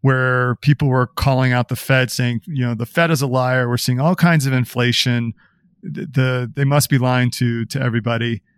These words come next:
And, um, we thought this would be a great, a great topic to cover because it's, it's obviously top of mind for us. Uh, y-, you know, we're, we have topics here talking about M M T. We, we've done a couple of episodes talking about Bitcoin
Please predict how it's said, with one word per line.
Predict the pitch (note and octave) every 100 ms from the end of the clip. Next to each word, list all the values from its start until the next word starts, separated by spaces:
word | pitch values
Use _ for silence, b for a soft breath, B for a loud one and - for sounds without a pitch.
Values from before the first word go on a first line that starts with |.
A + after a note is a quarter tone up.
| _ _ _
And, | C3 C3+ C3 B2+ A#2+ B2+
um, | B2+ A#2+ A#2 A2+ -
we | F3+
thought | G#3+ E3+
this | E3 C3+
would | C#3+
be | C#3
a | A#2+
great, | A#2 C3 C#3+ C#3+ C#3+ _
a | C3+
great | - D3+ -
topic | C3+ B2 - B2+ -
to | B2+
cover | B2 A2+ A#2
because | G#2+ A2+ B2+ A#2+ A#2 -
it's, | C#3 - - -
it's | C3+ -
obviously | D#3 D3+ D3
top | B2+ D3
of | B2+
mind | B2+ B2+ A#2+
for | C3
us. | C#3+ C#3+ - - b b b _
Uh, | B2 B2 A#2+
y-, | B2 D#3 A3 A3
you | C#3+
know, |
we're, | A#2+ B2+
we | C#3
have | C3+ C3+ -
topics | C#3+ C3+ B2+ -
here | C3 B2+
talking | C3 B2+ C3
about | A#2+ C3+
M | B2+
M | A2+
T. | - - F3 D#3+ C#3+
We, | B2 A#2+
we've | B2+ B2+ A2
done | C3+ C3
a | B2
couple | C#3+ C3+
of | A#2+
episodes | B2+ B2+ - B2
talking | - B2 A#2+
about | A2
Bitcoin | - D3 - B2 B2 A2+ A2